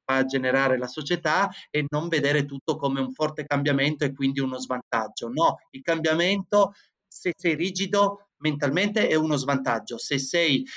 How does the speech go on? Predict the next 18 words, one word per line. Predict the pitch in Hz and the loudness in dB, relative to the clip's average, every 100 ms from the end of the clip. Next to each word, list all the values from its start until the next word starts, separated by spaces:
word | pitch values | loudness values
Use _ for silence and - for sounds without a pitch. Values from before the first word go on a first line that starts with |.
| - | -12
comunque | 156 147 160 147 | -6 -2 -2 0
duttile | 151 180 - 151 | 0 0 0 0
e | 139 | 2
riesci | 139 156 151 - 139 | 2 2 0 0 0
a | - 147 139 - - | 0 0 0 -2 -10
avere | - 131 165 165 135 | -14 -2 2 2 0
quella | 131 123 | -6 -8
capacità | 135 135 - 139 160 143 143 | -8 -10 -12 -4 -2 -2 0
di, | 170 147 135 _ _ _ | 0 2 -2 _ _ _
eh, | 156 151 151 | -2 0 0
intraprendere | 175 175 - 151 147 202 196 156 139 131 120 - - | -4 -4 -2 -2 0 2 2 2 2 2 0 -6 -20
un | - 175 | -6 -2
cambiamento | 165 151 147 151 165 135 131 | 0 2 2 2 2 0 0
e | 131 | 0
metterti | 147 151 143 147 | 0 0 -4 -4
in | 175 | -2
gioco, | 147 139 135 165 151 - | 0 0 2 2 0 -4
beh, | - 139 117 | -2 0 0